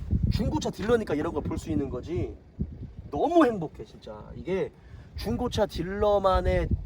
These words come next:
중고차 딜러의 직업을 가지고 있는 사람만이 알 수 있는 거지.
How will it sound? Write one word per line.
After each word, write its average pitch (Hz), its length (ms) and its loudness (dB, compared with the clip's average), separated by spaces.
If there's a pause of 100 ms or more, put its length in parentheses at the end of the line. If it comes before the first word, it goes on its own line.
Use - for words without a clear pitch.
(500)
중고차 208 420 0
딜러의 190 560 0
직업을 214 420 2
가지고 175 300 0
있는 180 160 0
사람만이 180 580 -2
알 - 100 -8
수 151 100 -12
있는 127 180 -10
거지. - 180 -18